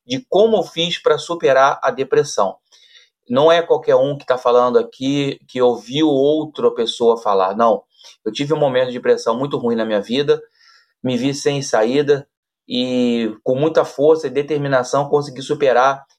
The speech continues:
e eu me vejo na obrigação de contribuir com os senhores e compartilhar com os senhores a minha experiência. São coisas simples, mas que às vezes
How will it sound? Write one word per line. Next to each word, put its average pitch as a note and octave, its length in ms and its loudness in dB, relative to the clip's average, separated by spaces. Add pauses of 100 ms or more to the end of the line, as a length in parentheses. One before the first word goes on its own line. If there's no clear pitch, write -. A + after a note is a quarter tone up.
e B2+ 40 -4
eu C#3+ 80 2
me D#3+ 120 -4
vejo D3+ 260 -2
na D#3+ 80 0
obrigação E3 640 0
de D3 180 -12
contribuir D#3 920 -4 (480)
com B2 160 2
os B2 100 -8
senhores D3 720 0
e - 160 -14
compartilhar D3+ 800 0
com C3+ 80 -12
os - 80 -12
senhores C#3 280 -2
a C#3 80 0
minha C#3+ 140 -4
experiência. C#3 720 -6 (400)
São D#3+ 240 0
coisas E3 480 0
simples, F3 540 -6 (120)
mas C#3 300 0
que - 100 -4
às D3 80 0
vezes D#3 380 -4